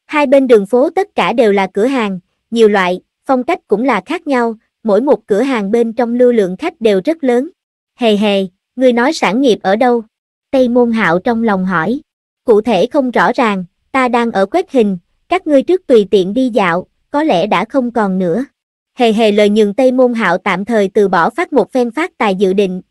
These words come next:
cùng Ba Lạp tỷ muội bắt đầu ở trên đường cái du đãng. Mục tiêu của bọn hắn kỳ thật rất rõ ràng,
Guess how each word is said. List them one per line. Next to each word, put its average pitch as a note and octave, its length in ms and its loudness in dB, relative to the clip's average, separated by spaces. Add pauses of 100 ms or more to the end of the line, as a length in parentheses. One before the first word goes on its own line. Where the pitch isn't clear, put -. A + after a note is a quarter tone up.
(200)
cùng G#3 200 2
Ba A#3 180 -2
Lạp G#3 260 -2
tỷ F#3 160 0
muội A3+ 260 0
bắt D#4 200 -4
đầu G3+ 200 0
ở F#3 180 -2
trên A#3 260 0
đường G3+ 220 2
cái B3+ 220 -4
du B3+ 160 2
đãng. G3+ 340 -4 (480)
Mục A#3 240 2
tiêu C4+ 180 2
của G#3+ 160 2
bọn G#3 240 2
hắn B3 280 -4
kỳ A3 160 2
thật G3+ 260 -4
rất F#4 200 -4
rõ G3+ 220 2
ràng, G3+ 320 -2